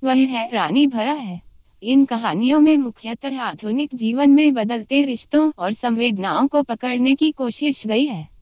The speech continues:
यह कहानीकार की खूबी है कि इसके पात्र हमारे आसपास रचे से नजर आते हैं। कहानियां उन पात्रों के साथ अपने आप बढ़ती हैं,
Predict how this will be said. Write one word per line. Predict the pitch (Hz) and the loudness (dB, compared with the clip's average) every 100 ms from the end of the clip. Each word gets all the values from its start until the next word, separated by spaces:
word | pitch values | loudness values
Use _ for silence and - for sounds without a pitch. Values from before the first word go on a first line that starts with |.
| _ _ _ | _ _ _
यह | 226 247 262 | -2 0 -2
कहानीकार | - 226 202 175 277 254 202 262 | -4 -2 -2 2 2 2 -2 -2
की | - 311 | 0 -2
खूबी | - 233 247 277 | -2 -4 0 0
है | 294 262 - | 0 -6 -2
कि | 285 | -2
इसके | 240 240 - 311 | 0 -4 -2 -2
पात्र | 294 277 - - 277 | -2 -6 -8 -2 -2
हमारे | 247 226 175 262 285 | 0 -2 -2 -2 -4
आसपास | 240 220 - 226 226 269 | -6 -10 -10 -10 -6 -6
रचे | 214 254 233 | -4 -4 -4
से | 302 285 | 0 0
नजर | 226 220 254 277 | 0 -2 -2 -2
आते | 240 - 254 | -4 -4 -4
हैं। | 233 202 - _ _ _ - | -4 -4 -8 _ _ _ -6
कहानियां | 233 233 165 240 269 277 | -4 -2 -2 0 2 0
उन | 277 269 277 | 2 4 4
पात्रों | 208 190 262 277 | 2 -2 2 2
के | 285 311 | 2 0
साथ | 254 233 - | -2 -6 -6
अपने | 226 220 262 | -8 -2 -2
आप | 254 233 240 | 0 -4 -2
बढ़ती | 247 196 190 254 285 | -2 -2 -2 -4 -2
हैं, | 254 240 | -4 -6